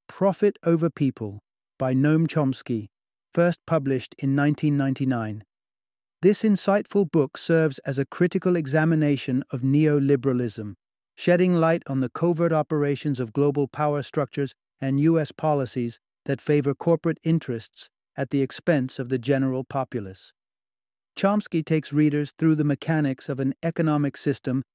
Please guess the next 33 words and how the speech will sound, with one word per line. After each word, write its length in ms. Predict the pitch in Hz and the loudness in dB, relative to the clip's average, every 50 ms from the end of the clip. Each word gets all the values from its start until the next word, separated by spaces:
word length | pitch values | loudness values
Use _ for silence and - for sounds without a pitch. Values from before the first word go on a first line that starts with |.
| _ _ _ | _ _ _
that 200 | - 151 147 - | -4 -4 -4 -2
prioritizes 960 | - 160 151 147 156 165 170 165 156 - 156 160 151 147 131 135 147 139 131 | -2 0 0 2 2 2 2 2 0 0 -2 0 0 0 -2 -2 -4 -4 -4
the 80 | - 143 | -6 -8
prosperity 680 | - - 156 151 139 - _ 160 151 151 151 143 147 | -6 -2 -4 -4 -4 -2 _ 0 0 0 0 0 0
of 120 | 151 139 135 | -2 -2 -2
the 80 | 143 | -4
wealthy, 520 | 139 139 139 139 139 - - - 110 101 - _ _ _ _ _ _ _ _ _ _ | -2 -2 -2 -2 -4 -6 -8 -12 -12 -12 -14 _ _ _ _ _ _ _ _ _ _
often 380 | 156 170 170 - - 165 165 - - | 0 0 0 2 0 0 -2 0 0
undermining 720 | 160 170 180 175 160 143 131 123 120 117 117 127 131 139 | 2 2 4 4 4 2 0 -2 -2 -2 -2 -2 -2 -2
the 80 | 139 135 | -2 -2
well-being 640 | 131 143 143 143 143 131 139 139 139 139 135 143 143 | -2 -2 -2 -2 -2 -2 0 0 2 2 0 0 -2
of 140 | 135 127 | -4 -4
the 80 | 139 143 | -6 -6
broader 360 | 135 139 139 135 135 131 135 | -4 -2 -2 -2 -2 -2 -4
society. 720 | 123 - 147 123 - 151 135 131 123 120 110 104 92 90 _ _ _ _ _ _ _ _ _ _ _ _ _ _ _ _ _ _ _ _ _ _ _ _ _ _ | -6 -8 -10 -8 -6 -4 -4 -4 -4 -6 -6 -10 -12 -16 _ _ _ _ _ _ _ _ _ _ _ _ _ _ _ _ _ _ _ _ _ _ _ _ _ _
About 380 | 170 147 131 165 170 185 185 | -6 -2 0 0 0 0 0
the 120 | - 180 165 | 0 0 2
author, 460 | 156 156 156 147 - - 131 131 135 - _ _ _ _ | 2 2 0 -2 -2 -4 -6 -6 -6 -10 _ _ _ _
Noam 320 | 160 160 170 185 190 180 175 | 0 0 2 2 2 0 -2
Chomsky 640 | - - 160 156 151 147 - - 143 135 139 156 | -2 -2 0 0 0 -4 -4 -4 -2 -2 -2 -2
is 200 | - 147 135 131 | -4 -4 -2 -2
an 120 | 139 139 - - | -2 -4 -2 -2
eminent 400 | 156 160 165 165 160 151 147 139 | -2 0 0 2 2 0 0 -2
figure 400 | - - 151 143 127 139 127 135 | -4 -4 -4 -2 -2 -2 -4 -2
in 160 | 143 135 135 | -2 -2 -2
both 240 | 127 127 143 151 147 - _ | -2 0 -2 -2 -2 -4 _
the 80 | 139 | -10
fields 400 | - _ - 160 147 147 139 120 | -8 _ -2 0 0 0 0 -2
of 100 | 143 123 | -4 -4
linguistics 680 | 135 135 131 135 139 147 151 - - - 156 143 - - - | -2 0 0 0 0 0 -2 -2 -4 -8 -8 -8 -8 -12 -6
and 220 | 143 135 135 123 | -4 -4 -4 -2
political 460 | - 135 139 147 143 143 - 143 135 | -2 -2 0 0 0 -2 -2 -4 -4
analysis. 720 | 127 120 131 127 127 123 113 104 - 104 87 - - - | -2 -2 -2 -2 -2 -4 -6 -8 -10 -14 -16 -16 -20 -20